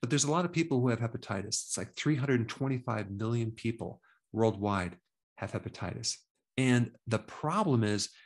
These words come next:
there's not a lot of clues or symptoms to give it away. That's why they call it a silent killer, because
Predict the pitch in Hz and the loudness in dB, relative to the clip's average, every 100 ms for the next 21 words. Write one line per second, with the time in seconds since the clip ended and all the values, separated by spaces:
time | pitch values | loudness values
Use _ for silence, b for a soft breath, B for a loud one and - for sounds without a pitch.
0 | b b - 120 127 147 175 160 139 - | b b -2 0 4 2 2 0 -2 -4
1 | - 147 156 170 156 123 - - 214 214 | -2 4 8 6 6 2 4 4 2 0
2 | 98 92 117 - - _ _ _ - - | -4 -4 -2 -2 -4 _ _ _ -6 2
3 | 127 123 123 120 - 117 135 127 113 147 | 6 8 6 4 0 0 2 4 4 2
4 | 98 - 107 117 120 113 113 - 135 117 | 0 -4 -6 -2 0 0 -2 -6 -4 -2
5 | 110 110 - - 101 98 113 - - 180 | -4 -4 -4 -4 -4 -6 -10 -12 -6 -4
6 | 107 95 - 117 110 | -4 -4 -6 -2 -2